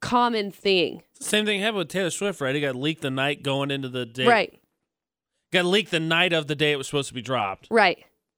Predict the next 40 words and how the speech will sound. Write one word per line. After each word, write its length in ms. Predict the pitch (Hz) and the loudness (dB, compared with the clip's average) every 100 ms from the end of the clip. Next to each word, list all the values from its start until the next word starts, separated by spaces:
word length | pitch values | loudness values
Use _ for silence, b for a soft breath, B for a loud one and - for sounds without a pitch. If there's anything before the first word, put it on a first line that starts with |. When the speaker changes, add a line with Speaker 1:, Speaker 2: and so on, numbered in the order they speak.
| _ _ _ | _ _ _
Speaker 2:
Yeah. 200 | 123 101 - _ _ - | -10 -10 -12 _ _ -6
Speaker 1:
Mm-hmm. 260 | 196 185 175 _ _ _ _ _ _ | -2 -2 -6 _ _ _ _ _ _
So 560 | - 269 277 269 269 - _ _ | 4 6 6 6 4 0 _ _
it 120 | 285 349 | 4 6
ended 200 | 370 330 | 6 4
up 100 | 247 | 6
getting 320 | 285 285 262 | 6 6 4
leaked 340 | 254 254 - | 4 2 0
last 360 | 220 208 214 - | 6 6 6 4
night, 240 | 208 214 - | 4 4 4
and 160 | 220 - | 2 4
it's 320 | 247 - - | 2 0 -6
torn 340 | - 233 269 269 | 0 4 4 4
the 160 | 190 | 4
internet 280 | 208 202 180 | 4 4 2
in 140 | 175 | -2
half, 440 | 170 196 180 170 - | -6 2 2 2 0
basically. 520 | 180 165 - 170 175 170 | 2 2 0 -2 0 2
A 40 | |
lot 180 | 196 233 | 4 4
of 60 | |
people 220 | 220 226 240 | 0 -2 2
saying 320 | 233 214 196 | 4 4 4
it's 160 | 175 | 0
great. 540 | - 233 254 294 302 - B B B B | 0 2 4 2 0 -6 B B B B
I've 140 | 226 233 | 2 4
been 180 | 262 254 | 4 4
waiting 400 | 240 254 254 254 | 4 2 0 -2
for 160 | 233 | -2
the 100 | 240 | 0
Eminem 340 | 220 214 208 202 | 2 4 4 4
album 340 | 196 202 202 | 4 4 2
in 80 | 190 | 0
four 240 | 190 214 208 | 2 2 2
years, 640 | 220 285 294 294 269 233 | 4 4 4 4 2 4
and 200 | 202 214 | 4 6
I'm 140 | 208 | 4
not 320 | 226 220 226 202 | 4 6 4 4
disappointed. 1080 | 214 208 - 269 277 269 269 269 262 262 - b b b - | 2 0 0 2 4 4 4 6 4 2 -4 b b b 2
Um, 680 | 214 214 202 202 214 196 | 4 6 6 4 2 -4